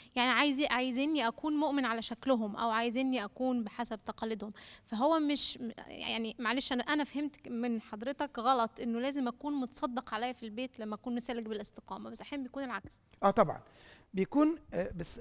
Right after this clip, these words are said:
Speaker 2: لما بي-، لما البيت بيشتكي عليا في الصح، يبقى أنا غلطان. يعني لما يكون البيت بيقول لي: "آه، أنت ليه ما بتلعبش قمار؟ يا قليل الأدب."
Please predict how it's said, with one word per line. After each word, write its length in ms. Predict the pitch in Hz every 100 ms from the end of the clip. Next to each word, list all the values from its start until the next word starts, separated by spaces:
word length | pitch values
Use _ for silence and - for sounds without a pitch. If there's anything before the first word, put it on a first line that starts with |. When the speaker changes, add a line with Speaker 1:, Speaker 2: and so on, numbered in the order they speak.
| -
Speaker 2:
لما 220 | 175 180
بي-، 180 | 190 208
لما 200 | 175 180
البيت 220 | 190 294
بيشتكي 380 | 247 - 277 196
عليا 520 | 190 190 180 170 170 - _ _ _ _ - -
في 60 |
الصح، 680 | 160 - 233 - - - - _ _ _ _ _ _ _ _ _ _ _ _ _ _ _ _ _ _ _ _ -
يبقى 140 | 170
أنا 80 | 170
غلطان. 360 | 156 143 226 120 - _ _ _ _ _ _ _ _
يعني 220 | 180 170
لما 140 | 170 170
يكون 180 | 233 247
البيت 240 | 185 214
بيقول 220 | 196 196
لي: 200 | 185 180 - - _ _ _ _ _ _
"آه، 240 | - 170 180
أنت 160 | 165
ليه 160 | 180 214
ما 80 | 202
بتلعبش 300 | 196 196 220
قمار؟ 340 | 185 170 143 - - _ _
يا 80 | 208
قليل 140 | 190 208
الأدب." 340 | - 185 151